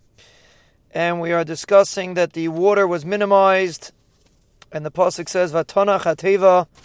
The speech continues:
b'chodesh hashvi." On the seventh month, the Teva rested. "B'shiva asa yom lachodesh al hari Ararat."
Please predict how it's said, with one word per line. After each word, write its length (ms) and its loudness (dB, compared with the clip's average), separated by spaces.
b'chodesh 720 -2
hashvi." 760 -6
On 100 -8
the 80 -8
seventh 440 2
month, 300 -2
the 80 -18
Teva 340 -6
rested. 600 0
"B'shiva 480 0
asa 360 2
yom 280 -4
lachodesh 640 -4
al 120 -4
hari 240 0
Ararat." 460 -4